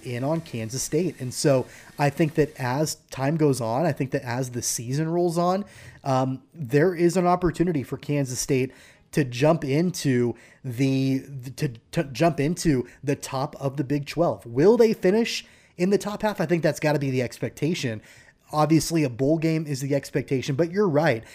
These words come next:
I think that being able to take that next step, um, does that mean competing for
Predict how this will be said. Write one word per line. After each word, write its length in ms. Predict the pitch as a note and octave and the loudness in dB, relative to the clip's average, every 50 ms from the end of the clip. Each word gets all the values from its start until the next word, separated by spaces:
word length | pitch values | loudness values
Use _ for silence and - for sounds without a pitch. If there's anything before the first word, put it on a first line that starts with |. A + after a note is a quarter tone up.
| - - - - | -20 -20 -6 -2
I 100 | D#3 D3+ | 0 0
think 240 | C3+ - F#3 F#3 E3+ | 2 4 2 4 4
that 220 | - D#3 C3+ A2 | 4 2 2 2
being 260 | - D3+ D#3+ E3+ E3+ E3 | 2 4 4 4 4 2
able 400 | - - C#3+ C#3+ D3 C#3+ D3 C#3+ | 0 2 2 4 4 4 4 2
to 500 | C#3 - - - D3 C#3 C3 B2 A2+ - - - - - - _ _ _ - _ _ _ | 0 -2 0 4 4 6 6 4 2 0 -4 -12 -20 -20 -20 _ _ _ -20 _ _ _
take 300 | - - - F#3+ G3 F3 | -4 2 4 4 4 4
that 240 | - G3+ F3+ E3+ D3+ | 4 4 4 4 2
next 640 | D#3 C3+ C3 C#3+ D#3 E3 D#3+ - - - - - - | -2 -2 0 2 0 0 0 -2 -6 -6 -8 -12 -10
step, 520 | - - - - - D#3 B2 G2+ - - - - _ - | -6 -4 -2 0 2 0 0 0 -4 -14 -20 -20 _ -10
um, 460 | - C3+ B2 B2 B2 A#2+ A#2 A#2+ A#2+ - _ - B2+ A2+ | -8 -6 -4 -4 -4 -6 -6 -10 -12 -16 _ -18 -16 -6
does 240 | - E3 E3 F#3 E3+ | 0 2 4 4 4
that 260 | - F#3 E3 D#3+ C#3+ | 6 4 4 4 4
mean 180 | D3+ D3+ D3+ C#3+ | 0 0 0 0
competing 440 | - D3 B2 - C#3+ C#3+ C#3+ C3+ C3 | -2 -4 -4 -2 0 2 2 2 0
for 420 | - - D#3+ C#3 C3+ B2+ A#2+ A2 | 0 0 2 4 4 4 2 -2